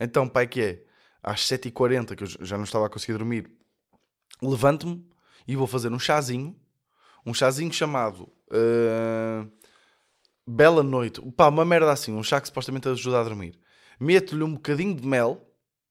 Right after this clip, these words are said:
ok? E, eh, e bebo o chá, quentinho. Não faz nada. Tipo, continuo com tosse. Chupo um repousado para a tosse. Não faz nada. O que é que eu faço?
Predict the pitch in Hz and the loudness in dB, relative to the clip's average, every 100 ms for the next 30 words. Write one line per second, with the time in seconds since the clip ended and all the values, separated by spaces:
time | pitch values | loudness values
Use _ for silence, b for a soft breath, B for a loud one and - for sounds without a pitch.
0 | _ _ _ - 95 - 131 190 _ _ | _ _ _ -14 -8 0 0 0 _ _
1 | _ _ _ _ _ _ 139 147 147 143 | _ _ _ _ _ _ -4 2 6 6
2 | 143 135 143 135 - 104 85 - 120 120 | 4 2 2 2 0 -2 -4 -10 -8 -6
3 | 107 87 73 _ _ _ _ _ _ _ | -8 -10 -14 _ _ _ _ _ _ _
4 | _ - 113 135 139 151 139 131 117 92 | _ -8 -2 -2 0 4 4 4 0 0
5 | 82 - _ - 85 104 101 98 98 95 | -6 -12 _ -12 -8 -6 -4 -4 -6 -8
6 | 107 117 123 131 120 87 - - _ b | -8 -6 -2 -2 0 -2 -4 -20 _ b
7 | b b - - 147 143 127 - 143 131 | b b -8 -4 -4 -4 -10 0 0 2
8 | 135 127 95 - - _ _ _ _ _ | 0 0 -4 -4 -18 _ _ _ _ _
9 | _ _ _ - 117 - 120 113 95 80 | _ _ _ -8 -4 0 0 0 -4 -6
10 | - _ _ _ - 110 120 - 127 143 | -16 _ _ _ -4 -2 -2 2 0 0
11 | - | -14